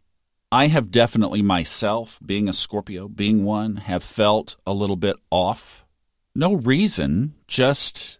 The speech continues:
I don't know, just not centered, not grounded, having to come back to the work that I'm doing and asking what's there. Had an amazing day with this.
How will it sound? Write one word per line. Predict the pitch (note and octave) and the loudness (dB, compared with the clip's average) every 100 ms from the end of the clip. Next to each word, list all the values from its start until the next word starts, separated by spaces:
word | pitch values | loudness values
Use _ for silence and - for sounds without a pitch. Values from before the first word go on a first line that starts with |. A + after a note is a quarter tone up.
| _ | _
I | - | -14
don't | D#3+ C3 | -10 0
know, | D3+ D3+ C2+ | 2 2 0
just | - G2+ - | -2 -4 0
not | G#2 G#2+ - | 2 2 0
centered, | - A#2+ A2 D2 | 0 2 0 -2
not | F2 G2+ | -2 -2
grounded, | - G2 G#2 F2+ C#2+ | -4 -4 -2 -2 -4
having | B1+ A2 A2+ G#2 G#2+ | -2 -2 2 2 2
to | B2 G2 F2 - _ _ _ _ _ | 0 0 -2 -4 _ _ _ _ _
come | - C#3 | 2 2
back | A2+ A2 A2+ - | 4 2 2 0
to | B2 | 0
the | |
work | G2+ G2+ A2+ - | 2 2 0 0
that | A2 | 0
I'm | G2+ F2+ | 2 2
doing | G#2+ A2+ C#3 D3+ | 2 2 2 0
and | D2+ C2 - _ _ | -2 -4 -8 _ _
asking | - G#3 - A2+ G#2 | -2 -2 0 0 2
what's | G#2 - | 0 -4
there. | - G2+ B2 F3 - _ _ _ _ _ - | -2 -2 -2 -8 -14 _ _ _ _ _ 0
Had | C#3 D3 | 4 4
an | C3+ A#2 | 4 2
amazing | A2 G2+ G#2+ B2+ F3 G3+ D#3 G#2+ F2 | 4 6 6 4 4 2 4 2 2
day | A2+ B2 | 4 4
with | B2 D#2 - | 2 0 -2
this. | D2 C#2+ - - | -4 -2 -2 -4